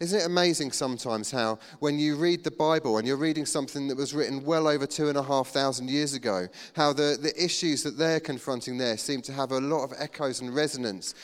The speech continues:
in the society that we're living in today? You know, we're living in lots of ways in a broken society that leans towards,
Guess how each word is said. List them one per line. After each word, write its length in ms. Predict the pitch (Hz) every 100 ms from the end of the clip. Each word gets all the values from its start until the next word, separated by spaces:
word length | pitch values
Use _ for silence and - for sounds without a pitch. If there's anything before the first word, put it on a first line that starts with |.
| -
in 120 | 139
the 100 | 143
society 580 | - 143 - 160 151 151
that 160 | 127 123
we're 220 | 139 143
living 300 | 139 131 131
in 120 | 127
today? 600 | 117 139 147 139 110 117 - _ _ _ _ _ - - - -
You 80 | 160
know, 120 | 160
we're 160 | 185
living 300 | 190 196 180
in 140 | 180 175
lots 200 | 180 -
of 100 | 160
ways 280 | 170 170 165
in 100 | 160
a 40 |
broken 520 | 151 170 180 175 165
society 800 | - 135 147 123 110 - 101 92 - - -
that 160 | 160 156
leans 680 | 175 185 180 170 139 - - - -
towards, 680 | 175 165 170 170 156 -